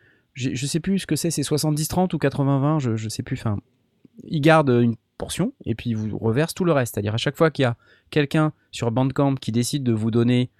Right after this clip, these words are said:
euh, de l'argent, vous fixez le prix pour votre, euh, track, votre album, votre E P. Par exemple, moi, l'E P,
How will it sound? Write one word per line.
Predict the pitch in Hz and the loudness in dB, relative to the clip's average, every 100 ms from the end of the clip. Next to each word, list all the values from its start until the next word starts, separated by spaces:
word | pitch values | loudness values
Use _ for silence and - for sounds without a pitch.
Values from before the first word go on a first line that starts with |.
| _ _ _ - | _ _ _ -6
euh, | 98 98 98 | 0 0 2
de | 107 | 2
l'argent, | 104 113 190 269 | 0 0 -2 -2
vous | 135 | -4
fixez | 143 143 156 | -4 -2 2
le | 139 | 4
prix | 131 - 160 | 2 -2 -2
pour | 127 104 | -2 -2
votre, | 110 110 - 107 | 0 -2 -2 0
euh, | 101 95 | 0 -2
track, | - 139 151 - | 0 2 2 0
votre | 110 - | -4 -2
album, | 113 110 120 107 | -2 2 2 2
votre | 104 - | -2 -2
E | |
P. | 101 180 262 _ _ - _ - - | 0 0 0 _ _ -20 _ -20 -4
Par | 110 | -2
exemple, | 113 120 123 - | 0 0 -2 -2
moi, | 101 117 123 | -2 2 4
l'E | 117 | 2
P, | 110 127 127 | 0 0 2